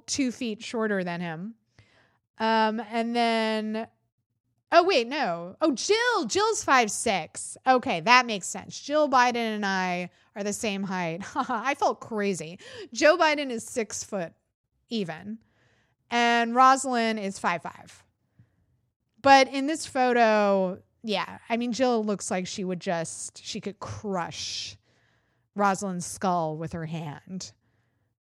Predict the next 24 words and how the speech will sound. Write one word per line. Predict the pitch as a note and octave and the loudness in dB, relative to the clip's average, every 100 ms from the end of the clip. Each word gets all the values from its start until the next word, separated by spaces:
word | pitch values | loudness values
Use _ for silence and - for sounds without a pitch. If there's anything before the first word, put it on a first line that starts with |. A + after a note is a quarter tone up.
| _ - | _ -10
Um, | F3 E3 F3 - - _ _ _ _ _ - - _ - | -8 -6 -8 -12 -20 _ _ _ _ _ -20 -20 _ -10
so, | - - B3 A#3 A3+ A3+ A3 A3 A3+ | -8 -2 4 6 6 6 4 0 -2
yeah, | B3+ D4+ A#3+ | 2 4 4
if | A3 | 0
you | D#4 | -4
have | D#4 | -6
theories, | - C#4 C4 C4+ C4+ - | -6 -4 0 0 -2 -4
I | B3 | -4
think | C4+ D4 | -2 -6
it's | C4 - | -6 -4
just | A#3+ G3+ - - | -2 -2 -6 -16
forced | - A3 G#3 - - | -8 -4 -4 -6 -12
perspective. | - F#3 - F3+ F3 - F3+ F3 F3 F3 F#3 _ _ | -10 -8 -4 -4 -4 -4 -2 -2 -2 -6 -12 _ _
Um, | E3+ E3 D#3+ D#3 D#3 D#3+ - - - - | -6 -4 -4 -6 -10 -14 -20 -20 -10 -2
but | E4 | 4
then | A#4+ D#5+ E4+ | 4 4 0
I'm | F#4 | 0
sort | F4 G4 F#4 | -2 -2 0
of | F4 | 4
like, | C#4 A#3 A3 - _ _ _ _ - | 4 4 0 -6 _ _ _ _ -4
apparently | C4 B3+ D#4+ A4+ G#4+ G4+ F#4 E4+ D#4+ B3 A3 | -4 -2 -4 -2 -2 -2 -2 -4 -4 -6 -4
the | A3 | -6
Carter | - C4 B3+ B3 A3+ | -4 -2 0 0 2
Library | G3+ G3+ F#3+ G3 G3+ F#3+ F#3 F#3 F3+ | 2 2 0 0 2 2 0 -2 -4